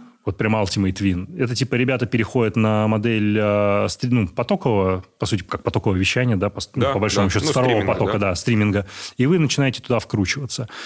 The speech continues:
Speaker 1: Два вызова. Первое, рекламная сеть Яндекса, типа, не то чтобы там аудиореклама сильно развита, и типа сейчас они всех в плюс конвертят, поэтому этот инвентарь не продается вообще, но это стоп-фактор. А второй фактор, ну, просто, ну, как называется модно у разрабов, легаси, типа, там столько кода накопилось, что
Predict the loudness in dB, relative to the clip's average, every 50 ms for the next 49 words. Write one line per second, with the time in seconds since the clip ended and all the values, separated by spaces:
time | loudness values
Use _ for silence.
0 | -16 -6 -2 0 2 2 2 2 2 2 2 2 0 2 2 0 2 2 2 2
1 | 0 0 0 0 2 2 2 2 2 0 0 0 2 2 2 2 0 0 -2 -6
2 | -2 -2 -4 -2 0 -2 0 0 0 0 0 0 -2 -2 -2 -2 0 0 0 0
3 | 2 2 2 0 2 2 2 2 2 0 0 0 0 0 2 2 2 0 0 -2
4 | -4 -6 -4 -4 -2 -2 -2 -2 -4 -4 -2 -2 -2 -2 -2 0 0 0 0 -2
5 | -4 -2 0 0 0 0 0 0 0 2 2 0 0 -2 -8 -4 -4 -2 0 0
6 | 0 0 0 2 2 0 2 0 -2 0 0 -2 -2 0 0 0 0 -2 -2 -2
7 | 0 0 0 2 2 2 2 0 -2 -6 -10 -20 -20 -20 -20 -20 -20 -20 -20 -20
8 | -20 -20 -20 _ _ -4 -4 -2 -2 -2 -2 -2 -6 -6 -8 -4 -2 -2 -2 -2
9 | -2 -2 -2 -2 -2 -2 0 0 0 0 0 0 0 0 0 0 -2 -2 -2 -2
10 | 0 0 -2 0 0 0 0 0 -2 -4 -6 -6 -8 -6 -4 -4 -2 0 -2 -2
11 | -2 -2 -2 -2 -2 0 0 0 0 0 0 0 0 0 -2 -2 0 0 0 0
12 | 0 -4 -4 -6 -6 -8 -8 -8 -6 -4 -4 -2 -2 -4 -2 -2 -4 -2 -2 -6
13 | -4 -2 -2 0 0 0 0 -2 -4 -2 -2 -2 -2 0 -2 -4 -4 -4 -4 -2
14 | -4 -6